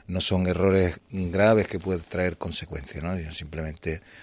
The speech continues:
las anécdotas que han surgido durante la campaña que son un poco graciosas incluso, ¿no? <laughs>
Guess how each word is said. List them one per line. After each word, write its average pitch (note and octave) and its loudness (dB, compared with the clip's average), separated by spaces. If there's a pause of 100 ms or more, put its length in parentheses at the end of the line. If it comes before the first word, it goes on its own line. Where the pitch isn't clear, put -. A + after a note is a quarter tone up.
(180)
las F2 -6
anécdotas F2+ 0
que - -6
han F2+ -2
surgido F#2+ -2
durante F#2+ 0
la F#2 0
campaña F#2+ -2
que F2+ -2
son F#2+ -2
un E2+ -6
poco G2 -2
graciosas F#2+ 2
incluso, E2+ -4
¿no? E2+ -4
<laughs> - -4